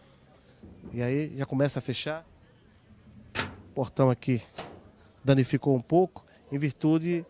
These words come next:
de não chamar tanto a atenção a retirada do corpo, porque ela estava com um corte profundo na altura do pescoço, semidegolada,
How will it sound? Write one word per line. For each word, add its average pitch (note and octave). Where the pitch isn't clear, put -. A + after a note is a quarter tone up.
de F#3+
não F3+
chamar E3
tanto E3
a D3+
atenção D3+
a -
retirada C#3+
do C#3+
corpo, -
porque D3+
ela D3
estava D3
com D3
um C#3+
corte D3+
profundo C#3
na C#3+
altura C3+
do C3
pescoço, -
semidegolada, D3+